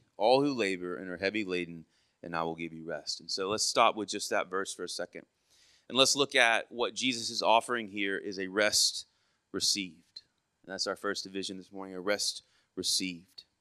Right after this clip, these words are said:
Now, as we think about this idea, uh, there's a sense in which this speech is a pattern for Jesus, uh, where Jesus invites him, uh, hearers to understand that he is the answer to our greatest need,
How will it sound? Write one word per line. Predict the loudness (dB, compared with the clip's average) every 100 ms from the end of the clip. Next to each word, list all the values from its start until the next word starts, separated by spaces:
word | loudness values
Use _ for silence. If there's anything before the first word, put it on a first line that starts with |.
| 2
Now, | 4 4 -2 _ _ _ _ _ _ _
as | 2 6
we |
think | 6 6
about | 12 12 12
this | 4 6
idea, | 4 4 2 4 4 2 -4 _ _ _ _
uh, | 0 2
there's | 6 6
a | 6
sense | 6 6 6 4
in | 2
which | 6 8 6 2 -2
this | 0 2
speech | 2 2 0 0
is | 2 0
a |
pattern | 0 6 8 8 4 -4 -16 _ _ _ -2
for | 0
Jesus, | 2 0 0 0 -2 -4
uh, | -4
where | 0 0
Jesus | 2 2 0
invites | 0 8 8 8 6 2 0 -2
him, | -4 -6 -6 -2
uh, | 2 0 -2 -12 _ _
hearers | -8 2 6 6 4 0 -4 -6 _ _ 0
to | 4
understand | 4 4 6 4
that | 2
he | 4
is | 4 4
the | 2
answer | 4 2 2 0 -2
to | -2 -2 -2 4
our | 2
greatest | 2 0 2 2 -4 -6 -12
need, | -12 -10 -10